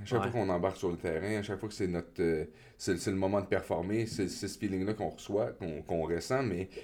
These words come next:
Speaker 1: c'est certain que, tu sais, quand, euh, quand ça, j'allais dire quand ça compte vraiment, ça compte tout le temps
Speaker 2: Ça
Speaker 1: vraiment,
Speaker 2: compte tout
Speaker 1: mais
Speaker 2: le temps, mais
Speaker 1: tu sais, quand c'est la Coupe Grey, puis, euh, c'est le bo-,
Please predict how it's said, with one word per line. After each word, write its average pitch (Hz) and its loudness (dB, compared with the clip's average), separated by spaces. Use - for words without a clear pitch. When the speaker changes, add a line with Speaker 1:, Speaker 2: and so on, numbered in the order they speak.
Speaker 1:
c'est 104 -4
certain 113 2
que, 101 2
tu - 0
sais, 107 2
quand, 101 0
euh, 82 -4
quand 120 -2
ça, - -6
j'allais 92 -2
dire 85 -4
quand 98 -8
ça 69 -8
compte 87 -6
vraiment, 78 -6
ça - -12
compte 117 -4
tout - -2
le - -6
temps 110 -2
Speaker 2:
Ça 101 0
Speaker 1:
vraiment, 110 4
Speaker 2:
compte 110 2
tout 104 2
Speaker 1:
mais 101 2
Speaker 2:
le - -6
temps, 107 0
mais 95 -6
Speaker 1:
tu 92 -12
sais, 139 -2
quand 131 0
c'est 101 6
la 87 2
Coupe - 2
Grey, 113 8
puis, 95 0
euh, 80 2
c'est - -2
le 90 2
bo-, 90 2